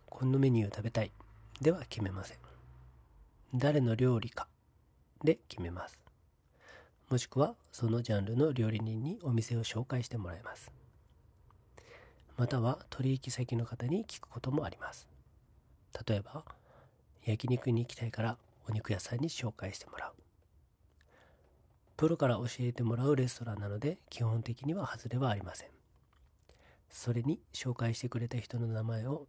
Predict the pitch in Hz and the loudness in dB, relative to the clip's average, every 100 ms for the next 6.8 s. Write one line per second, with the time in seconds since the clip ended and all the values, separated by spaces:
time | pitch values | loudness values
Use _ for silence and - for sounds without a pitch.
0 | - - 131 - 123 123 117 120 - 95 | -12 -2 -2 -2 -4 -4 -2 -2 -4 -10
1 | 107 143 - - - - - - 123 117 | -4 -4 -4 -16 -20 -20 -20 -8 -4 -2
2 | - 110 107 101 117 - 127 139 196 - | -2 -2 -2 -2 -4 -6 -4 -4 -4 -8
3 | - - - - - - - - _ _ | -8 -8 -8 -14 -18 -18 -18 -20 _ _
4 | _ _ _ - - - - - - - | _ _ _ -20 -20 -20 -20 -20 -20 -20
5 | _ _ _ _ - - 127 123 - - | _ _ _ _ -4 0 2 0 -4 -4
6 | - 123 151 151 143 - 156 151 | 0 2 2 2 0 2 2 0